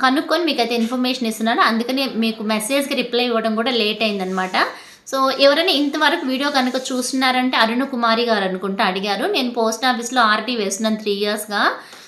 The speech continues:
So ఇంట్రెస్ట్ రేటు మారింది, పెరుగుతుంది అన్నారు. ప్రతి మూడు నెలలకి పోస్ట్ ఆఫీస్ ప్రతి స్కీమ్‌లోనూ ఇంట్రెస్ట్ రేట్స్ మారుతూనే ఉంటాయి.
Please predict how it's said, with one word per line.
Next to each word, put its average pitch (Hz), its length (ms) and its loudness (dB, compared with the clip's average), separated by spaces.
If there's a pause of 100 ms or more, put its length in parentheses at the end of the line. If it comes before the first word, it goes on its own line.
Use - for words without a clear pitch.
(120)
So 311 60 0
ఇంట్రెస్ట్ 320 420 2
రేటు 302 320 0
మారింది, 269 680 4
పెరుగుతుంది 285 560 0
అన్నారు. 220 280 0
ప్రతి 359 540 0
మూడు 269 260 0
నెలలకి 233 640 0 (420)
పోస్ట్ 302 320 2
ఆఫీస్ 294 440 0
ప్రతి 247 400 0
స్కీమ్‌లోనూ 254 600 0 (100)
ఇంట్రెస్ట్ 262 440 -2
రేట్స్ 240 360 -2
మారుతూనే 214 560 0
ఉంటాయి. 214 580 0